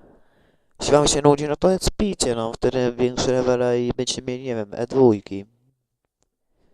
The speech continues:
Ja tam... Dobra, sorry. Wolę bić pięćdziesiąty level, o to mi chodzi głównie. I potem będę nagrywał mixa z E dwójek.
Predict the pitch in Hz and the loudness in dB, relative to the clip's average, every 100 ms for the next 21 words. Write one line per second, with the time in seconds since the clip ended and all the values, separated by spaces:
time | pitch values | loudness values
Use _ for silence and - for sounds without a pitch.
0 | _ - - 123 131 127 - - - - | _ -20 -6 -2 2 2 0 -4 -12 -16
1 | - - - - _ - - - - - | -18 -20 -20 -20 _ -4 -4 -14 -12 -8
2 | - - 104 107 120 - _ _ - 113 | -4 -2 0 0 -2 -6 _ _ 0 2
3 | 113 113 110 107 - - 117 113 120 120 | 4 2 0 -4 -4 2 2 2 -2 0
4 | 110 104 110 110 - 104 120 113 98 98 | 0 2 4 4 2 0 2 2 0 0
5 | 92 87 98 131 _ - - - - - | 0 0 -6 -6 _ -20 -20 -20 -20 -20
6 | - - _ - - 131 127 123 120 117 | -20 -20 _ -14 2 4 4 0 -2 -2
7 | 120 117 123 123 113 110 120 127 - - | -2 0 2 6 6 6 0 -6 -4 -2
8 | 104 107 135 _ _ _ _ _ _ _ | -4 -6 -12 _ _ _ _ _ _ _
9 | _ _ _ _ _ _ - - _ 107 | _ _ _ _ _ _ -20 -20 _ -8
10 | 92 107 107 107 - - 123 - 135 120 | -4 0 2 0 -2 -6 -6 2 4 6
11 | 113 131 | 4 0